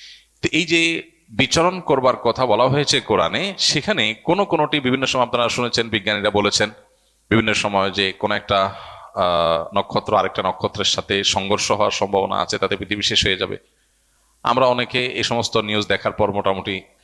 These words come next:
আহ, জমি জমা বিক্রি করে সব খেয়ে পরে মোটামুটি প্রস্তুত হয়ে গেছিলাম, কিন্তু একজন ইমানদার তিনি নিশ্চিতভাবে জানেন নবী করিম সাল্লাল্লাহু আলাইহি সাল্লাম মহাপ্রলয় হয়ে সৃষ্টি জগৎ শেষ হওয়ার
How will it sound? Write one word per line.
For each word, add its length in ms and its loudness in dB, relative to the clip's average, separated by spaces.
আহ, 520 -2
জমি 220 0
জমা 240 2
বিক্রি 260 -4
করে 280 0
সব 300 -2
খেয়ে 180 -2
পরে 300 -2
মোটামুটি 400 -2
প্রস্তুত 340 -2
হয়ে 180 0
গেছিলাম, 420 -6
কিন্তু 220 -4
একজন 200 -2
ইমানদার 460 0
তিনি 260 -2
নিশ্চিতভাবে 680 0
জানেন 280 2
নবী 160 -2
করিম 200 0
সাল্লাল্লাহু 200 -2
আলাইহি 160 2
সাল্লাম 320 0
মহাপ্রলয় 800 2
হয়ে 360 0
সৃষ্টি 400 0
জগৎ 400 0
শেষ 420 0
হওয়ার 260 2